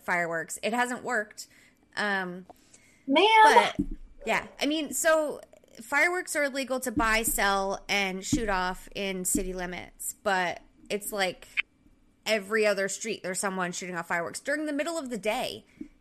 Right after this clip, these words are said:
Speaker 1: even. Like, what's the point? You can't really see them. And
Speaker 2: Yeah. It
Speaker 1: Yeah.
Speaker 2: seems like a waste. Like, you're spending good money on those things, too. <laughs>
Speaker 1: Yeah.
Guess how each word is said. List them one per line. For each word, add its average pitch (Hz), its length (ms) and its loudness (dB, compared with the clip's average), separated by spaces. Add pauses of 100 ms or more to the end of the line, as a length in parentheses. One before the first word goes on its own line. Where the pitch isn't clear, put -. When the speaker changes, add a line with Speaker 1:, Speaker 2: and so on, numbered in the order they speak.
Speaker 1:
even. 127 520 -8 (280)
Like, 196 260 -4
what's 226 180 -6
the 220 80 -10
point? 247 320 -8
You 185 60 -14
can't - 220 -10
really 196 160 -8
see 262 220 -6
them. 175 320 -4 (440)
And 190 580 0
Speaker 2:
Yeah. 415 60 2 (640)
It 277 100 8
Speaker 1:
Yeah. - 60 8
Speaker 2:
seems 330 140 10
like 359 120 8
a 320 80 12
waste. 247 380 8 (100)
Like, 254 180 12
you're 262 80 8
spending 285 360 8
good 254 200 12
money 247 260 10
on 214 140 10
those 202 220 6
things, 220 380 2
too. 277 540 12
<laughs> 254 40 -4 (320)
Speaker 1:
Yeah. 196 160 -4